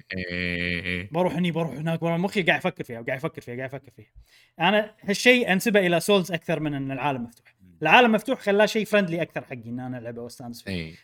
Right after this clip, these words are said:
Speaker 2: ولكن هذه فورمولا مال سولز، هذا شيء من قبل هو عجيب بسولز. فصراحة عجيبة، حلوة. أه،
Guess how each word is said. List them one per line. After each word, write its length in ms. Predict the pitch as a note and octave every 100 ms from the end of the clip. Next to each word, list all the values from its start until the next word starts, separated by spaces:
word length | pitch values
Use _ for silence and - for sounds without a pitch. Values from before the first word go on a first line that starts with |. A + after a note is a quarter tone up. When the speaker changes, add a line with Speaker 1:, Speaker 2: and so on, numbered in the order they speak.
| -
Speaker 2:
ولكن 320 | D#3+ G#3 F#3+
هذه 240 | G#3 G3 F3+
فورمولا 360 | F#3+ F#3 F3
مال 200 | D3+ C#3+
سولز، 260 | - B2 C#3
هذا 180 | D#3+ D#3+
شيء 240 | F3 D3
من 140 | C#3+
قبل 180 | C#3+ D#3
هو 200 | C#3 C#3
عجيب 320 | A#2+ C3+ C#3+
بسولز. 400 | B2+ - A#2+ - - _ _ _ _ _ -
فصراحة 1040 | D3+ D3+ D3 D3 D3 D3 D3 - C#4+ C#4 D#4
عجيبة، 500 | - E3 G3+ G#3 A#3
حلوة. 500 | - G3 G3+ A3 - _ _ _ _ _
أه، 760 | C#3+ C#3+ C#3 C#3 C3+ C3+ C3+